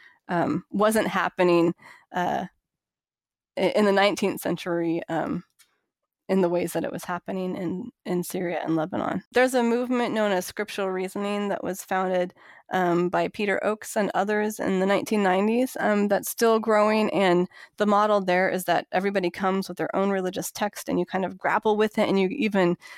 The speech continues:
um, debate, and argument can be part of it in order to grow closer to each other and to learn, um, through those texts. So that's one sort of, um, very focused way of engaging, um, theologically and through scriptural interpretation.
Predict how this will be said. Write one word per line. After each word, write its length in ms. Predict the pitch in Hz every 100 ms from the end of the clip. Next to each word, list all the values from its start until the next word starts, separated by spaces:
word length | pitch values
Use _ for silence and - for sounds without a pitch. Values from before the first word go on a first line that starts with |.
| - -
um, 360 | 190 165 165 -
debate, 440 | 180 - 214 226
and 140 | 185 -
argument 480 | 185 196 202 -
can 100 | -
be 120 | 190 185
part 260 | - 180
of 140 | 190 202
it 240 | - - _ _ _
in 160 | 190 185
order 240 | 196 185
to 120 | 185
grow 220 | 196 220 208
closer 340 | 240 214 202
to 140 | -
each 180 | - -
other 400 | 180 190 185 165 -
and 160 | 180
to 100 | 185
learn, 460 | 175 170 170 170 - -
um, 240 | 175 285
through 320 | - 208 190
those 240 | 190 190 -
texts. 320 | - - -
So 80 | 220
that's 260 | 220 226
one 240 | 220 214 202
sort 200 | 202 185
of, 240 | 165 170 _ - - -
um, 400 | 185 170 156 196 -
very 360 | 202 220 208
focused 540 | 202 214 208 208 196 170
way 220 | 170 170
of 120 | 175
engaging, 720 | 180 175 165 170 175 170 165 180 _ _ -
um, 400 | - 165 147 - -
theologically 800 | 226 185 175 185 175 - 175
and 140 | 170 170
through 120 | 165
scriptural 440 | - 180 - 180
interpretation. 840 | 180 180 175 185 175 170 180 180